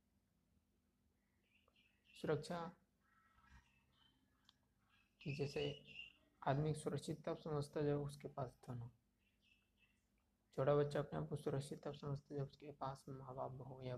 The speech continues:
बड़े में कोई हो। एक लड़की अपने आप को तब सुरक्षित समझती है जब अपने माँ बाप के साथ हो।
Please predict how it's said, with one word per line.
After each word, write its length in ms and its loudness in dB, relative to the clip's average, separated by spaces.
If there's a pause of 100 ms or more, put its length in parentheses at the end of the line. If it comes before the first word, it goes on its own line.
बड़े 300 -2 (580)
में 200 4
कोई 300 6
हो। 260 0 (1600)
एक 240 0 (320)
लड़की 320 4
अपने 240 0
आप 120 -4
को 80 -4
तब 160 -4
सुरक्षित 440 -4
समझती 480 -2
है 100 -2
जब 160 -4
अपने 240 -4
माँ 220 -4
बाप 260 -10
के 180 -4 (800)
साथ 400 -4
हो। 120 -18